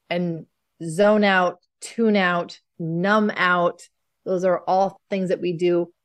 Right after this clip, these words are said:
when we are in a trauma response. And then it almost becomes programmed to that be our default way of responding to all problems in our life.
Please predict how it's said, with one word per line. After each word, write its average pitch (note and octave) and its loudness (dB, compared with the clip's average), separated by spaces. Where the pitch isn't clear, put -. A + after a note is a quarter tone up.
when G3+ 0
we F#3 2
are A3+ -2
in F3+ -2
a E3 -4
trauma D#3+ -10
response. D3 -14
And G3+ 4
then B3+ 6
it B3+ 2
almost A3 0
becomes F#3+ -6
programmed A3 -2
to G3 2
that F#3+ 0
be G3+ 0
our F#3 0
default F3+ -4
way E3+ 2
of D#3+ -2
responding D#3+ -8
to - -12
all G#3 -10
problems E3 -8
in C#3+ -12
our C3+ -12
life. - -14